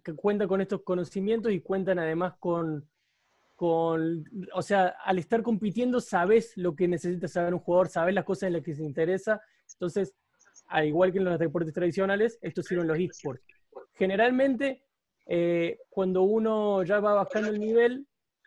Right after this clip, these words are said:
pasa a ser coach y, y yo no conozco muchos casos que vuelvan a ser jugadores. Eh, si esa era tu pregunta. O sea, generalmente se pasa coach y se es coach. Yo puntualmente jugaba también,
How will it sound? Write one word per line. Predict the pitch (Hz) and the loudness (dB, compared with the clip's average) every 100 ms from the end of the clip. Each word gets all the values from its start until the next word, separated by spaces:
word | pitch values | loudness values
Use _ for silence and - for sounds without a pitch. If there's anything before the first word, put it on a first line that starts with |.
| _ _ _ | _ _ _
pasa | 214 196 | -2 0
a | 214 | 0
ser | 220 | 0
coach | - 240 - 226 | 2 2 2 -4
y, | 202 190 - - - | -4 -4 -10 -20 -10
y | 208 185 | -6 0
yo | 233 | 0
no | 254 | 2
conozco | 226 226 226 | 2 2 0
muchos | 233 214 208 | -2 -2 -2
casos | 233 226 | -2 -2
que | 214 | -2
vuelvan | 190 214 202 175 | 2 2 4 2
a | |
ser | 165 170 | -2 -4
jugadores. | - 160 151 143 127 - - _ - - | -2 0 2 0 -6 -12 -20 _ -20 -8
Eh, | 151 151 | -4 -4
si | - | 0
esa | 180 190 | -2 0
era | 170 | 0
tu | 156 | 0
pregunta. | 151 156 156 156 | -2 -2 0 0
O | |
sea, | 165 180 | 2 2
generalmente | - 185 208 220 208 | 2 0 0 0 0
se | 196 | -2
pasa | 196 196 190 | -2 -2 -2
coach | 196 220 214 | -2 -2 -2
y | 190 | -6
se | 151 175 | -2 -4
es | |
coach. | - 170 339 - - _ | -2 -2 -2 -8 -20 _
Yo | 202 | -2
puntualmente | 196 214 202 214 220 226 233 214 - | 0 0 0 0 0 2 4 2 -2
jugaba | - 180 190 196 208 | -4 2 4 6 4
también, | 170 160 180 208 | 2 0 0 -2